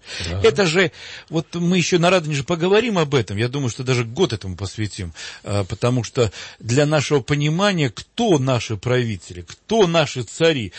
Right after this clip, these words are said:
Speaker 2: это, мне кажется, крайне важно. Такого,
Speaker 1: Конечно,
Speaker 2: такого
Speaker 1: конечно,
Speaker 2: нигде в мире, ни в
Speaker 1: конечно.
Speaker 2: Ев-, ни на Западе, ни на Востоке,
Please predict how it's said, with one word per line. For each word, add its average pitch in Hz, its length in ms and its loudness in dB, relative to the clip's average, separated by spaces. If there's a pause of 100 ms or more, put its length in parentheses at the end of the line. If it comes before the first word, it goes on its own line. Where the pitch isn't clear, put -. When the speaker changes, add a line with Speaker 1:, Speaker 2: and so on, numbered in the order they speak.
(260)
Speaker 2:
это, 156 480 0
мне 143 220 -6
кажется, 147 480 -4
крайне 104 480 -2
важно. 87 400 -16
Такого, 185 320 2
Speaker 1:
Конечно, 151 100 2
Speaker 2:
такого 170 240 -2
Speaker 1:
конечно, 175 200 2
Speaker 2:
нигде 220 280 -2
в 190 40 -6
мире, 131 180 0
ни 175 220 2
в 196 60 -4
Speaker 1:
конечно. 185 40 -8 (240)
Speaker 2:
Ев-, 156 120 -12
ни 180 200 -4
на 202 160 0
Западе, 185 400 -4
ни 190 60 -4
на 185 100 -4
Востоке, 175 460 -6